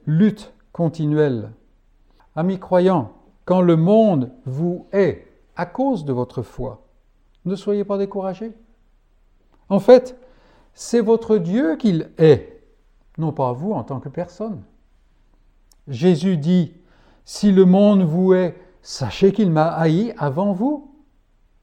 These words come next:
Et il continue en disant, « Vous aurez des tribulations dans le monde, mais prenez courage. » Pourquoi ? J'ai vaincu le monde. C'est ce que nous voyons dans l'Évangile selon Jean. Et c'est exactement cela.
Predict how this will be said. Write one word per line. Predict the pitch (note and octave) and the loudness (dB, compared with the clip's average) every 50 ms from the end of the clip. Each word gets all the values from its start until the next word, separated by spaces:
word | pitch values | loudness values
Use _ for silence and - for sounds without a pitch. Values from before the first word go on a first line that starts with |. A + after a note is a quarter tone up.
| _ _ _ _ _ _ _ _ | _ _ _ _ _ _ _ _
Et | D#3+ E3 E3 E3 D#3+ D#3 - - - _ _ - | -2 0 0 0 0 -2 -6 -12 -20 _ _ -4
il | F3 E3+ D3+ | -4 -4 -2
continue | D#3+ - F3 D#3+ - - F3+ F#3 A#3 C4 A#3+ | -2 -2 -2 -2 -2 -2 0 0 0 0 0
en | F#3 | -2
disant, « | D#3+ D3+ D3+ D3 F3 E3+ D#3 - - - _ _ _ | -4 -6 -4 -4 -4 -4 -4 -6 -10 -20 _ _ _
Vous | - F3+ G3+ E3+ G#3 | -2 0 2 4 4
aurez | G3+ G#3 G#3+ | 6 6 6
des | G3+ F#3+ G3+ G3+ | 6 4 2 -2
tribulations | - - G3+ E3+ G3 F#3 F#3 F3 - - C4+ D4+ | -2 -2 -2 0 2 2 2 2 0 0 -2 -2
dans | D4+ D4 C4 | 0 2 2
le | A3+ F3 | 2 2
monde, | D#3 C#3+ C3+ B2 A2 G2+ G#2 G#2 - _ _ _ _ _ _ _ _ _ _ _ _ _ _ _ _ - | 2 2 0 0 -2 -6 -14 -20 -20 _ _ _ _ _ _ _ _ _ _ _ _ _ _ _ _ -8
mais | D3 C#3+ D3 D#3 D#3 E3+ F3+ F3+ F3 F3+ - _ _ _ _ - | -4 0 4 4 4 4 4 0 -2 -6 -12 _ _ _ _ -12
prenez | - - D#3+ D#3 D3 C#3 | -8 -6 -4 -4 -4 -6
courage. » | C#3+ - C#3+ A#2 A#2 C3+ B2+ A2+ G2 A2 A2 _ _ _ _ _ _ _ _ | -8 -12 -12 -10 -10 -10 -10 -10 -12 -16 -20 _ _ _ _ _ _ _ _
Pourquoi ? | - E3 C#3 - - D3+ C#3 B2 - - _ _ _ _ _ _ _ _ | -10 -10 -10 -6 -4 -4 -4 -4 -6 -12 _ _ _ _ _ _ _ _
J'ai | _ - A#2 G2 - - | _ -20 -20 -20 -18 -14
vaincu | D3 D3+ D#3 D#3+ - E3 D3 | -14 -14 -14 -14 -14 -14 -12
le | A2+ A2 | -12 -12
monde. | A2 A#2+ C3 C#3+ C#3+ A2+ G#2+ A#2+ _ _ _ _ _ _ _ _ _ _ _ _ _ | -14 -14 -16 -18 -18 -20 -20 _ _ _ _ _ _ _ _ _ _ _ _ _ _
C'est | - D#3+ | -16 -14
ce | - - | -8 -6
que | E3 | -4
nous | D#3 D3+ | -4 -2
voyons | C#3 D3 C#3+ D3 D#3+ D#3+ D3 | 0 0 0 0 0 -2 -2
dans | C3+ C3 | -2 -2
l'Évangile | C3 C3 B2 - - B2+ - D3 C3 C3 - | -2 -2 -2 -4 -6 -6 -8 -10 -12 -12 -14
selon | _ - C#3 C#3 D3+ E3 E3+ | _ -16 -14 -12 -10 -12 -12
Jean. | - G3+ A3+ A3 - - _ _ _ _ _ _ _ _ _ _ _ _ _ D#3 | -10 -12 -12 -12 -14 -18 _ _ _ _ _ _ _ _ _ _ _ _ _ -4
Et | E3 | -4
c'est | D#3+ E3 F#3 F3+ F3 - - | -2 0 0 0 0 -2 -6
exactement | D#3 C3+ C3 C#3 G3+ A3+ A3 A3+ A3 F#3+ F3+ F3 E3+ | -10 -10 -8 -6 -6 -6 -6 -6 -6 -4 -4 -4 -6
cela. | E3 - F3 D3+ D3 D3+ D3+ C3+ | -6 -8 -6 -2 0 0 0 0